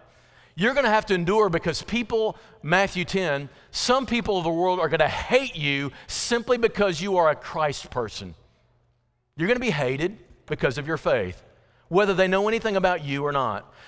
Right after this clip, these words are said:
You are going to endure persecution, Romans twelve says. Hebrews ten says you're gonna endure great sufferings in this life, including the taking of your property and possessions.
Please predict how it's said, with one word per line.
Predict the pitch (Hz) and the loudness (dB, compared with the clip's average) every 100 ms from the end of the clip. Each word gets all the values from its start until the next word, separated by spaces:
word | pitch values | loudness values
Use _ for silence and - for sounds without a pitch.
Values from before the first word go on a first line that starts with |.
| - | -20
You | - 202 254 | -4 0 4
are | 226 | 4
going | 202 220 233 | 4 2 0
to | 196 202 190 - | 0 0 0 -2
endure | 170 143 190 240 202 175 | -2 0 0 2 4 2
persecution, | 170 196 190 208 175 254 269 - 143 | 0 0 0 0 -4 -6 -4 -4 -2
Romans | 135 147 135 - | 0 -2 -4 -6
twelve | 170 160 | -2 -2
says. | 107 104 80 82 - _ _ _ _ _ _ _ _ - | -2 -6 -6 -10 -20 _ _ _ _ _ _ _ _ -2
Hebrews | 240 277 247 170 | -2 0 -2 -2
ten | - 240 254 | -2 -2 0
says | 208 180 135 | -2 -4 -2
you're | 208 | -2
gonna | 208 180 | -2 -2
endure | 160 156 247 214 160 | -4 -2 2 2 0
great | 131 220 240 - | 0 0 0 -4
sufferings | - 247 262 - 170 135 | -2 0 0 0 -4 -4
in | 151 | -6
this | 139 143 | -6 -2
life, | 147 135 135 | 2 2 0
including | 139 214 226 208 | -4 -2 0 0
the | 147 - - | -2 -4 -10
taking | - 240 233 226 | 0 0 2 -2
of | 214 | 0
your | 196 | 0
property | - 190 190 185 156 139 | 2 4 4 2 0 -2
and | 123 | -4
possessions. | 127 113 120 - 80 73 | -6 -2 -2 -2 -14 -18